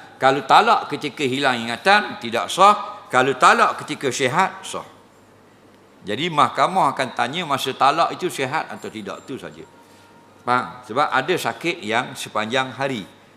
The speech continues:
dan ada sakit yang sekejap-sekejap. Faham lagi? Ha. Nyanyuk tak sah. Okey? Ha. Dia bila tak sah muamalat jual beli, sewa menyewa,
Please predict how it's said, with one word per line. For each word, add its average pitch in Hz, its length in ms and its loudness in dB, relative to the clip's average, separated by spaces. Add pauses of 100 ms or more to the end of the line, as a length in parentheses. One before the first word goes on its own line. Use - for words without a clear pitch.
(120)
dan 110 160 -6
ada 127 160 -4
sakit 139 560 -4
yang 123 160 -4
sekejap-sekejap. 123 840 -6 (680)
Faham 151 240 -2
lagi? 160 160 -2 (480)
Ha. - 80 -16 (2500)
Nyanyuk 196 480 2
tak 143 160 2
sah. 131 160 0 (960)
Okey? 196 320 0 (400)
Ha. - 240 -18
Dia 160 240 0
bila 175 240 4
tak 175 160 2
sah 208 240 6
muamalat 180 560 2
jual 160 160 2
beli, 165 320 -4
sewa 156 320 0
menyewa, 165 400 0